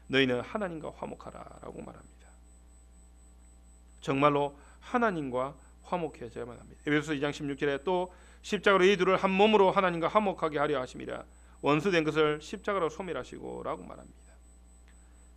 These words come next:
십자가로 둘을 한 몸으로 엮으셨다. 하나님은 언약 공동체 속에 둘을 한 몸으로 엮으시사 참 평안을 가져오게 하셨습니다. 여러분, 이렇게 생각하면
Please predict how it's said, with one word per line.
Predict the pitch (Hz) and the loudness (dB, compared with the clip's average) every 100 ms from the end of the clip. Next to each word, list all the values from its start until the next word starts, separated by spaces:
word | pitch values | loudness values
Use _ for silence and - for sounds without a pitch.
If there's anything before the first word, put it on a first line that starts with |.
| - - - - - - - | -20 -20 -20 -20 -20 -20 -20
십자가로 | - 240 226 247 220 220 220 | -6 -4 8 10 12 12 8
둘을 | 175 226 208 220 - | 10 12 12 10 0
한 | - 262 269 | -6 0 2
몸으로 | 247 202 196 202 - - - - | 2 2 0 -2 -8 -20 -20 -2
엮으셨다. | 170 196 151 120 - 117 113 | -2 0 -12 -16 -20 -20 -12
하나님은 | - 170 165 165 165 - - - - - - - - | 0 2 6 4 2 -6 -20 -20 -20 -20 -20 -18 4
언약 | 226 269 262 - | 8 12 12 10
공동체 | 175 190 220 190 | 4 4 4 2
속에 | 160 156 147 | 2 0 0
둘을 | - 165 190 | 0 2 2
한 | 175 262 | 2 2
몸으로 | 240 196 165 | 4 2 0
엮으시사 | 180 143 - 113 123 123 - - - | 0 -8 -10 -8 -8 -8 -16 -20 -20
참 | - 240 262 | -4 0 0
평안을 | - 151 147 123 | -2 -4 -4 -6
가져오게 | 170 170 139 117 107 | -6 -6 -6 -8 -12
하셨습니다. | 135 156 - 110 - 113 - | -14 -14 -14 -18 -18 -20 -2
여러분, | 151 127 120 - - - - - - | 0 0 -4 -12 -20 -20 -20 -20 -6
이렇게 | 226 247 160 | -4 -2 -4
생각하면 | 147 131 123 120 120 117 | -4 -4 -4 -4 -4 -6